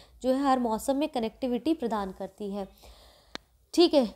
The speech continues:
पीटी के लिए इंपॉर्टेंट है। अगला टॉपिक है आपका आईएल थर्टी एट सी सी ड्रैगन सेवा मुक्त। तो ये समुद्री गश्ती, अ, जो है विमान आईएल थर्टी एट सी ड्रैगन को भारतीय नौसेना से सेवा मुक्त कर दिया गया है।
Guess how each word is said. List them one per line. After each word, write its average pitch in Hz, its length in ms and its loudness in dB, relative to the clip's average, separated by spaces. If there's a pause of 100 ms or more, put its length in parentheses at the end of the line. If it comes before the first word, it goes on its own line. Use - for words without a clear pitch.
पीटी 269 220 -2
के 269 100 -4
लिए 262 80 2
इंपॉर्टेंट 247 420 -2
है। 294 80 2
अगला 254 280 4
टॉपिक 311 360 2
है 311 60 6
आपका 294 220 2
आईएल 269 480 2
थर्टी 262 360 -2
एट 277 180 0
सी 269 280 -2
सी 277 280 4
ड्रैगन 254 360 4
सेवा 254 320 -2
मुक्त। 285 320 -2 (240)
तो 285 60 2
ये 285 160 4
समुद्री 254 480 0
गश्ती, 240 500 2
अ, - 80 -8 (800)
जो 220 200 0
है 294 200 2 (340)
विमान 254 400 2
आईएल 247 360 4
थर्टी 240 380 -2
एट 262 120 2
सी 254 200 0
ड्रैगन 226 340 0
को 254 100 -2
भारतीय 214 360 -4
नौसेना 233 440 -2
से 277 140 -2
सेवा 220 320 0
मुक्त 226 240 -6
कर 220 220 -4
दिया 233 200 -2
गया 240 180 0
है। 285 220 -2